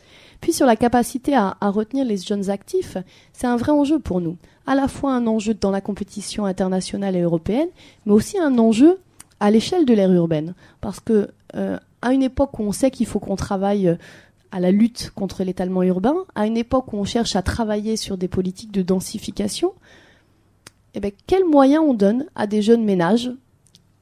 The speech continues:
de se loger, d'accéder à la propriété au cœur d'une agglomération ? On voit là encore que, ben, y a une articulation entre les questions de jeunesse,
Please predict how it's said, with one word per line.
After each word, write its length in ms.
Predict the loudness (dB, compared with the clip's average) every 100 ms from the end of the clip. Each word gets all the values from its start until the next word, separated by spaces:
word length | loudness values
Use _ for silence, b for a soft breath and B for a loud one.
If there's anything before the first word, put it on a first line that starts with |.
| _ _
de 140 | -6 -4
se 180 | 4 8
loger, 520 | 8 8 4 -2 -6 _ -8
d'accéder 540 | -6 -4 -4 -2 -2
à 80 | -2
la 100 | -2
propriété 760 | -4 -8 -8 -6 -6 -6 -10 -8 -10
au 80 |
cœur 320 | -8 0 2 2
d'une 180 | -2
agglomération ? 720 | -6 -6 -6 -6 -10 -12 -12 -14 b b b
On 100 | 0
voit 180 | 4 4
là 100 | 2
encore 400 | 0 -2 -4 0
que, 220 | 0 0 b b b -8
ben, 140 | -6
y 60 | -2
a 60 |
une 140 | 0 0
articulation 720 | -4 -10 -6 -6 -6 -6 -8
entre 180 | -2 -2
les 100 | -2
questions 340 | -4 -6 -6
de 40 | -4
jeunesse, 400 | -4 -4 -8